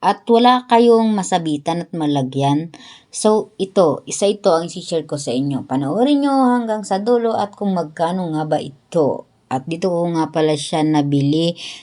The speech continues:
sa Amaya, Ama-, Amaya Furniture Shop. So,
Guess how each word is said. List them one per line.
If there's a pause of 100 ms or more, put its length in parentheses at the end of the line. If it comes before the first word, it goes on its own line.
(100)
sa
Amaya,
Ama-,
Amaya (240)
Furniture (480)
Shop. (720)
So,